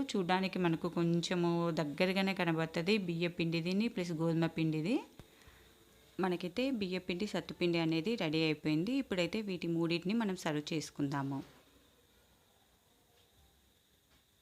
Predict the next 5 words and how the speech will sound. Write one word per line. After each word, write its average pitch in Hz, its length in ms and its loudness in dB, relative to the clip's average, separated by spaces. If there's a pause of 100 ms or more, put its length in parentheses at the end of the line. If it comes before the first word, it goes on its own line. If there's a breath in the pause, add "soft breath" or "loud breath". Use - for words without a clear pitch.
(1300)
ఇది 180 220 0
వచ్చేసి 180 440 -2
మనకు 226 420 2 (440)
పెసర 165 380 -2
సత్తుపిండి 160 680 0